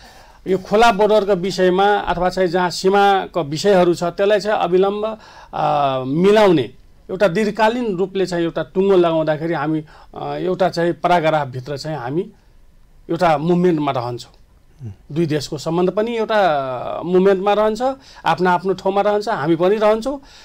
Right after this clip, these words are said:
Speaker 1: र बिचबिचमा यसलाई चाहिँ विवादित बनाउने, अनि कुर्सीमा चढ्ने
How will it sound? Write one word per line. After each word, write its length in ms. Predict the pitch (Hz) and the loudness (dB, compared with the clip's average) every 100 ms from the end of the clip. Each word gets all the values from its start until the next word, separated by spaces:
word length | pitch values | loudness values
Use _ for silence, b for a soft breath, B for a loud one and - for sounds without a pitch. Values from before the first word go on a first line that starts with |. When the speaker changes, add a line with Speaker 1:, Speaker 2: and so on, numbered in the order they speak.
| B B B | B B B
Speaker 1:
र 140 | 175 180 | 0 0
बिचबिचमा 500 | 233 269 277 254 233 | 0 -4 -6 -2 0
यसलाई 260 | 226 220 | 2 2
चाहिँ 200 | 208 190 | 0 0
विवादित 460 | 180 190 185 170 156 | 2 4 2 0 -4
बनाउने, 600 | 143 160 175 226 285 330 B B - | -2 0 2 2 0 -2 B B -4
अनि 460 | 165 202 185 147 | 2 4 4 4
कुर्सीमा 580 | 139 202 190 226 220 214 | -4 -4 -4 -2 0 0
चढ्ने 440 | 202 190 175 202 | 2 2 2 2